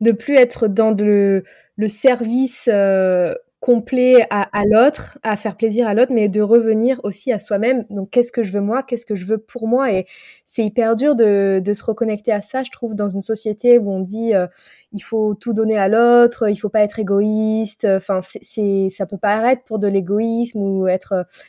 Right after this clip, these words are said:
égocentré aussi, euh, de, de repenser ça. Mais je pense que c'est hyper important, euh, voire, euh, vital quand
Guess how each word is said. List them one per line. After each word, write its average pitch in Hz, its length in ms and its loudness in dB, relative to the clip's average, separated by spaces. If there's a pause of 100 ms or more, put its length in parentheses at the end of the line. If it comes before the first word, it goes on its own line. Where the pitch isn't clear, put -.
égocentré 208 720 -2
aussi, 247 480 0
euh, 185 160 2
de, 180 480 -2
de 202 100 -6
repenser 190 380 -8
ça. 262 100 -4
Mais 226 120 -4
je - 100 -16
pense 240 220 -6
que 190 80 -8
c'est 247 320 -2 (640)
hyper 240 320 -4
important, 208 560 -4
euh, 185 80 0
voire, 202 320 -2
euh, 180 140 0
vital 220 560 -4
quand 247 320 0